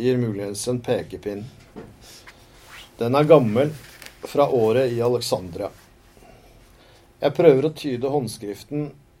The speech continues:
uten særlig hell. Et sted synes jeg riktig nok at det står "Forvandlingens mørke frukt", eller kanskje frykt, men det sier meg ingenting. Flere steder har pennen brutt gjennom papiret.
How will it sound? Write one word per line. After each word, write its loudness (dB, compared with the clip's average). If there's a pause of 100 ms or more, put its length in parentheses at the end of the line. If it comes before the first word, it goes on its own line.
(120)
uten -8
særlig -4
hell. -8 (1500)
Et -4
sted -2
synes -6
jeg -2
riktig -8
nok -6
at -6
det -10
står -4 (260)
"Forvandlingens -6
mørke -6
frukt", -10 (680)
eller -10
kanskje -8
frykt, -12 (720)
men -6
det -6
sier -8
meg -10
ingenting. -12 (1400)
Flere 0
steder 0
har -8
pennen -2
brutt -4
gjennom -2
papiret. -4